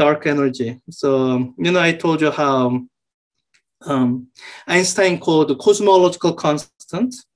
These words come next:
this thing, his greatest blunder. Then you might wonder, "Hey, then why is this still there?" Um, 'cause I imagine this is the modern version of Einstein field equations.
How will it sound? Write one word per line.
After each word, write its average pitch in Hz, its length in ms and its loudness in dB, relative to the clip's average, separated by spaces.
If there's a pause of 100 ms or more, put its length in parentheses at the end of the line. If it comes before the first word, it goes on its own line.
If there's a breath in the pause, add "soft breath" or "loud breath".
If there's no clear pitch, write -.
(500)
this 143 220 0
thing, 190 440 -2 (220 soft breath)
his 160 260 0
greatest 165 640 2 (160)
blunder. 143 560 0 (680 soft breath)
Then 139 480 0
you 156 120 -4
might 160 160 0
wonder, 156 260 -2
"Hey, 247 240 2 (220)
then 190 240 2
why 180 160 2
is 185 180 4
this 180 220 0
still 170 240 -2
there?" 151 440 -2 (140)
Um, 143 420 -4 (300)
'cause 135 220 -6
I 147 100 -2
imagine 156 420 -2
this 151 180 -8
is - 60 -18
the 147 140 -2
modern 151 460 0
version 160 360 -2
of 156 120 -4
Einstein 151 400 -4
field 165 240 -6
equations. 190 680 -8